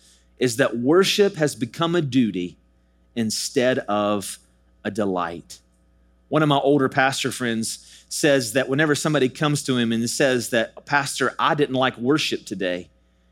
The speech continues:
he lets them know, "Well, that's okay. We weren't worshiping you."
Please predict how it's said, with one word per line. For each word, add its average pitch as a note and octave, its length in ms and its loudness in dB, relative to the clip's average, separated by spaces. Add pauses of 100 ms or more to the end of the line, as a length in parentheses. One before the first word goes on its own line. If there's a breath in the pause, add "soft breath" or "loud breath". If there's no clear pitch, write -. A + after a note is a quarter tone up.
(220)
he D3+ 140 2
lets C#3+ 260 4
them C3 220 0
know, C3 180 2
"Well, A#2 120 2
that's A3+ 260 0
okay. C#3+ 500 -2 (160)
We F#3 120 2
weren't F#3 280 0
worshiping C3+ 560 -2
you." E3 380 -4